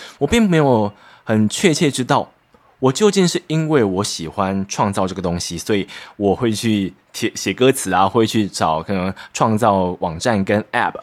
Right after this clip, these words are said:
后来来到这个边创造影片跟 podcast。其实我不晓得我是不是带着这个想法来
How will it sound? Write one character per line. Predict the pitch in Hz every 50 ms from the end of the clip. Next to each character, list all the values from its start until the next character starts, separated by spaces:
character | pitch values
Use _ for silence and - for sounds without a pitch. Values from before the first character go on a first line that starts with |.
| - -
后 | - 165
来 | 151 110 95
来 | 92 92
到 | 95 113 110 101
这 | 95 113
个 | 101
边 | 95 107 107 107 107 107
创 | - 135 107 98
造 | 95 104 92 - -
影 | 90 78 65
片 | - - 101 95
跟 | - 98 98 98
podcast。 | - - 104 101 - 107 78 - - - - - - - - - - -
其 | - 165
实 | 156 160
我 | 110
不 | - - 135
晓 | - - 73 67 78
得 | - 76 - - - - -
我 | - 107
是 | 104 - 165
不 | 147
是 | 131 - 147
带 | 135 - 160 139 117
着 | 92
这 | - 110
个 | 101 101
想 | 95 - 76 82 92
法 | - - - - - _ _ _ _ _ _ _ _ _ _ _ -
来 | 92 87 82 82 85 87 90